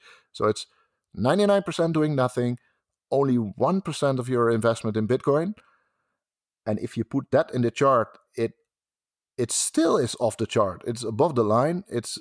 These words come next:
it's, uh, so y-, the maximum loss, if you only put one percent of your money in, is, of course, one percent. Uh, that's the risk. Um, but the return is still eight point three percent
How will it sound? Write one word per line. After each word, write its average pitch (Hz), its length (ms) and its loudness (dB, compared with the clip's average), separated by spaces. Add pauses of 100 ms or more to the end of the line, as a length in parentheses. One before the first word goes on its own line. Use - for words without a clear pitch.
it's, - 380 -4
uh, 104 320 0
so - 300 -2 (360)
y-, - 140 -14
the 110 80 -2
maximum 107 460 0
loss, 117 480 0
if 104 160 -6
you 104 100 -6 (140)
only 107 180 0
put 101 180 -2
one 107 180 2
percent 107 340 0
of 92 80 -6
your 101 80 -2
money 110 300 2
in, 95 180 -4
is, - 160 -4
of - 180 -14
course, 104 300 -2 (260)
one 107 200 0
percent. 147 500 -2 (680)
Uh, 101 100 -6
that's 107 220 -2
the 95 120 -4
risk. 143 320 0 (680)
Um, 104 540 0 (260)
but - 140 -2
the 131 100 2
return 127 480 0
is - 80 -6
still 160 400 0
eight 135 220 0
point 107 200 -4
three 110 180 -4
percent 110 460 -4